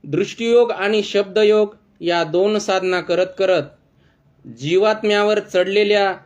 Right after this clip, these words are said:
तिन्ही आवरणांना आपण हटवायला पाहिजे. मग गुरु जप, गुरु जाप मानस ध्यान मानस कीजिये दृढ साधकर,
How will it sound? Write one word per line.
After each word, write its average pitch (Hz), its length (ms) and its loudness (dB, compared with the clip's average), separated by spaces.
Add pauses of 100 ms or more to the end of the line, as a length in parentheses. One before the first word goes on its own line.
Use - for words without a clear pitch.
(300)
तिन्ही 208 240 0
आवरणांना 190 640 0
आपण 175 340 -2
हटवायला 175 480 0
पाहिजे. 120 540 -2 (540)
मग 156 100 -4
गुरु 180 360 2
जप, 220 260 0 (840)
गुरु 208 260 2
जाप 208 360 0
मानस 202 500 0
ध्यान 180 400 -2
मानस 190 480 0
कीजिये 185 580 -2
दृढ 180 260 2
साधकर, 175 640 -2